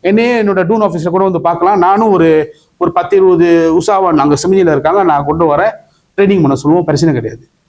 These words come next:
சரிங்களா? So இந்த மாதிரி விஷயங்களுக்குலாம் எங்களுக்கு வந்து ஒரு நல்ல எக்ஸ்பிளனேஷன் வேணும். ரெண்டாயிரத்தி எட்டுக்கு முன்னாடி மாய்கா, சாரி, அஹ், பரிசா நேஷனல் இருக்கும் போதே பக்கத்து நாரப்பா நிறைய கேள்வி கேட்டாங்க. அப்புறம் பக்கத்து நாரப்பான்னு இருக்கும் போதும் பரிசா நேஷனல் கேள்வி கேட்டாங்க. இப்ப எல்லாம் ஒரே கூட்டணி அரசாங்கமா ஆயிட்டாங்க.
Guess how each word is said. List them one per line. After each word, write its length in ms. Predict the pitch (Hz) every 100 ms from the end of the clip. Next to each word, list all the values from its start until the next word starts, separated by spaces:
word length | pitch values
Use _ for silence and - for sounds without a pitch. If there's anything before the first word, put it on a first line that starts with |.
| _ _ -
சரிங்களா? 340 | 147 143 139
So 220 | 139 175
இந்த 140 | 160 170
மாதிரி 200 | 208 185
விஷயங்களுக்குலாம் 480 | 214 175 170 208
எங்களுக்கு 160 | 170 151
வந்து 160 | 160 185
ஒரு 80 |
நல்ல 240 | 143 160 143
எக்ஸ்பிளனேஷன் 460 | - 165 139 131
வேணும். 200 | 123 120 - _ _ _ _ _
ரெண்டாயிரத்தி 500 | 139 156 175 - 151
எட்டுக்கு 280 | 151 151 165
முன்னாடி 460 | 160 156 180 170 139 -
மாய்கா, 320 | 147 165 175 156 147 143 135 127
சாரி, 400 | - 160 147 117 -
அஹ், 140 | 131 127
பரிசா 220 | 160 190
நேஷனல் 280 | 165 151 143
இருக்கும் 220 | 147 147
போதே 220 | 147 185 214 208 _
பக்கத்து 320 | 160 208 190
நாரப்பா 300 | 175 165 208
நிறைய 260 | 185 175 151
கேள்வி 180 | 160 131
கேட்டாங்க. 440 | 117 120 139 202 - _ _ _ _ _ _
அப்புறம் 420 | - 139 196 -
பக்கத்து 300 | 165 208 202
நாரப்பான்னு 440 | 196 185 180 196
இருக்கும் 220 | 190 190 202
போதும் 260 | 254 247
பரிசா 240 | 190 196 208
நேஷனல் 340 | 190 202 214
கேள்வி 240 | 180 165
கேட்டாங்க. 360 | 135 120 123 165
இப்ப 200 | 160 160
எல்லாம் 240 | 175 214
ஒரே 200 | 180 208
கூட்டணி 260 | 214 196 185
அரசாங்கமா 380 | 165 156 165 170
ஆயிட்டாங்க. 380 | 156 143 127